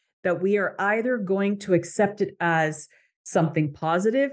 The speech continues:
or something negative. Same thing with the situation that we get into. We will either be destroyed, frustrated, um, overwhelmed. We will feel defeated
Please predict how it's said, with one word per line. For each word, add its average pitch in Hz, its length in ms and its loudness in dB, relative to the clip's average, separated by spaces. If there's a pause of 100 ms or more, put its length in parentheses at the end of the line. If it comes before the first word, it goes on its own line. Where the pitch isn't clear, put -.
(120)
or 202 100 2
something 185 440 0
negative. 135 480 0 (300)
Same 233 340 0
thing 233 220 -2
with 214 160 0
the 202 60 2
situation 170 640 0
that 160 120 -2
we 165 100 0
get 151 200 2
into. 143 420 0 (440)
We 208 160 0
will 190 220 2
either 233 360 0
be 202 480 0 (260)
destroyed, 170 840 0 (560)
frustrated, 151 720 2 (540)
um, 165 320 2 (100)
overwhelmed. 185 880 0 (260)
We 202 160 0
will 202 120 2
feel 240 280 2
defeated 190 800 0